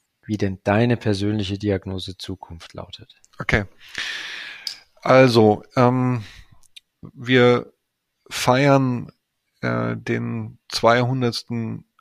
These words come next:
Speaker 2: Geburtstag von Rudolf Virchow dieses Jahr, zweitausendeinundzwanzig. Ähm, Rudolf Virchow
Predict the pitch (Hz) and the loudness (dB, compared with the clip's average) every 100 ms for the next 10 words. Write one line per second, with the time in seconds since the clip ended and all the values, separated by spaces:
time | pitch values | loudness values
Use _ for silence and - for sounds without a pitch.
0 | - - 104 120 - 113 104 - 110 107 | -14 -10 -4 -4 -2 -4 -4 -6 -4 -4
1 | 123 117 95 92 110 110 107 107 110 107 | 0 0 0 0 0 0 -4 -4 -6 -8
2 | 113 110 110 120 127 _ _ - - 110 | -8 -4 -2 -4 -6 _ _ -20 -10 -10
3 | - 110 110 110 104 110 110 - 110 113 | -8 -8 -8 -10 -10 -10 -10 -8 -10 -8
4 | 135 - _ _ _ _ - - - - | -12 -14 _ _ _ _ -20 -20 -20 -20
5 | _ _ _ _ _ _ _ - 117 113 | _ _ _ _ _ _ _ -4 0 0
6 | 113 117 - _ _ _ _ _ _ - | -4 -8 -12 _ _ _ _ _ _ -10
7 | 123 135 123 107 117 143 - 131 123 - | -2 4 4 6 4 4 4 2 2 -4